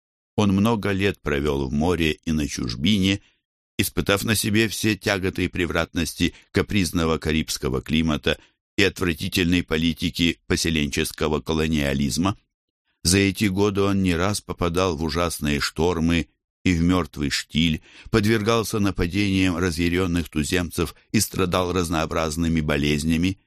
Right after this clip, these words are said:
Во время третьего путешествия его обвинили в злоупотреблении полномочиями вице-короля-адмирала и генерал-губернатора новых земель, арестовали и бросили в тюрьму,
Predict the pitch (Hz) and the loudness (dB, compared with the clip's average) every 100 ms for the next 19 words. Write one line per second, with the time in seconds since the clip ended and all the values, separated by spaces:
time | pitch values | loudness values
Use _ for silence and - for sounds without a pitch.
0 | _ _ _ _ _ 101 101 123 123 120 | _ _ _ _ _ 0 4 4 2 0
1 | - 113 107 104 87 80 82 73 - 78 | -2 -4 -2 0 0 -2 -4 -4 -2 -2
2 | 82 - 85 92 - _ _ - 104 110 | -2 -2 0 0 -4 _ _ 0 2 2
3 | 95 104 101 104 101 90 104 98 101 95 | 2 0 2 2 2 0 0 0 -2 -4
4 | 95 98 104 101 98 - 87 87 87 87 | -2 0 2 2 2 2 0 0 0 0
5 | - 82 82 85 82 87 - 82 87 78 | 0 -2 0 0 2 0 -2 -4 -2 0
6 | 80 73 71 71 67 71 80 85 80 87 | 0 0 -2 -2 -2 -2 0 0 -2 -2
7 | 90 87 85 80 80 73 73 73 73 73 | 0 0 0 0 0 0 0 0 -2 -2
8 | 98 92 92 90 92 90 90 92 95 98 | -2 0 0 0 0 0 0 2 2 0
9 | - _ - 110 113 104 - 101 95 135 | -6 _ -4 0 2 0 0 0 0 0
10 | 139 95 87 - _ 120 113 113 151 127 | 0 0 0 -4 _ 0 2 2 0 0
11 | 120 113 - - 98 92 143 208 | 0 0 -2 0 2 2 4 2